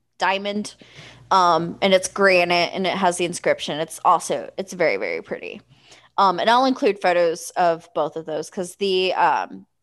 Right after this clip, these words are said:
the bas relief plaque is, oh my God, it's so pretty. Uh, Laredo Taft is just a genius. It's gorgeous. There's, like, a mother holding her child. There's,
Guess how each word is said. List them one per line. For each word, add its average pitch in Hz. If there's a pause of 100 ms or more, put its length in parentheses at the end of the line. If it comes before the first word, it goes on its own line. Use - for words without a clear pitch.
(420)
the 175
bas 185
relief 190 (260)
plaque 185
is, 180
oh 180
my 151
God, 151
it's -
so 165
pretty. - (480)
Uh, 62
Laredo 208
Taft 165
is 170
just -
a 175
genius. 160
It's -
gorgeous. 175
There's, 180
like, 175
a -
mother 180
holding 175
her 175
child. 190 (480)
There's, 180